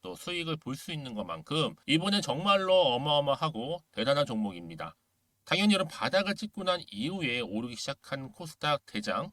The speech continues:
이 템버거 테마라 보시면 되는데요. 대형 호재만 무려 열여섯 개가 넘고요. 그러다 보니까 배터리, 특히 이차 전지 K배터리 적수가 없을 정도입니다. 특히 세력들은요,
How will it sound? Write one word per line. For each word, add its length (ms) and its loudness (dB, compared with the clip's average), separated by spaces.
이 160 -8
템버거 540 -2
테마라 380 -4
보시면 360 -8
되는데요. 640 -2
대형 300 4
호재만 760 0
무려 260 -2
열여섯 540 -2
개가 160 -2
넘고요. 560 -6
그러다 300 4
보니까 800 0
배터리, 680 0
특히 300 -4
이차 280 -6
전지 580 -4
K배터리 640 -4
적수가 520 -4
없을 380 -6
정도입니다. 640 -8
특히 360 -2
세력들은요, 1080 -2